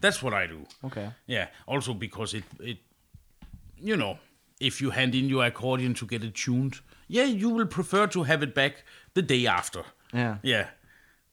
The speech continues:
Speaker 1: Uh, and it gives you that, you know, that pressure. And then if you will never be able to rest-, work on the things you really want to work on.
Speaker 2: No.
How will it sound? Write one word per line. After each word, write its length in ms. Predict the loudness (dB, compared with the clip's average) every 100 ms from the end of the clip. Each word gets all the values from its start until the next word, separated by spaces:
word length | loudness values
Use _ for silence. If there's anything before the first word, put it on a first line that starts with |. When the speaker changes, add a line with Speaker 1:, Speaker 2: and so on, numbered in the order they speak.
| _ _ _ -6
Speaker 1:
Uh, 260 | 0 0 2
and 140 | 2
it 60 | 2 2
gives 200 | 0 4
you 100 | 6
that, 200 | 4 2 -4
you 140 | -2
know, 160 | 0 2
that 220 | 0 0
pressure. 260 | 0 0 2
And 180 | 2
then 300 | 2 2 -2 -8
if 340 | -12 -12 -10 -14 -18 _
you 160 | -4 0
will 100 | 4
never 220 | 4 4
be 220 | 4 2 2
able 200 | 2 0
to 120 | -2
rest-, 300 | -2 -4 -6 -10 -8
work 280 | -2 0 0
on 80 | -2
the 100 | -4
things 380 | -2 0 0
you 80 | -2
really 280 | 0 0 0
want 220 | -2 -6
to 80 | -4
work 260 | -4 -4 -6
on. 160 | -14 -10
Speaker 2:
No. 300 | -6 -6 -6